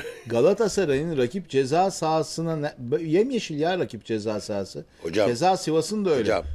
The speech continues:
Speaker 2: ısı
Speaker 1: Oynanan yeri görüyorsunuz nereler koyu.
Speaker 2: Evet. Hocam,
Speaker 1: İnanılmaz. Zaten
Speaker 2: ısı
Speaker 1: bu her şeyi anlatıyor.
Speaker 2: Isı haritasında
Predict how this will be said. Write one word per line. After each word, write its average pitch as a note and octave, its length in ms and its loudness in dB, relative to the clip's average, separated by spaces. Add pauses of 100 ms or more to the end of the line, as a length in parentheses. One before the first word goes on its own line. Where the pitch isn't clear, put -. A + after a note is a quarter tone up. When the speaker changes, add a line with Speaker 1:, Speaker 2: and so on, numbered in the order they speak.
(120)
Speaker 2:
ısı G3+ 100 2
Speaker 1:
Oynanan C4 300 2
yeri C4 300 -4
görüyorsunuz B3 600 -4
nereler D#3+ 440 2
koyu. G#2+ 160 -2
Speaker 2:
Evet. D#2+ 140 -10 (500)
Hocam, F#2+ 340 -4
Speaker 1:
İnanılmaz. C#4+ 600 -2
Zaten E3 220 0
Speaker 2:
ısı B3 140 2
Speaker 1:
bu C4+ 140 -4
her B3 180 4
şeyi D4+ 200 -6
anlatıyor. B3+ 560 -4
Speaker 2:
Isı - 220 -4
haritasında F#2+ 840 -4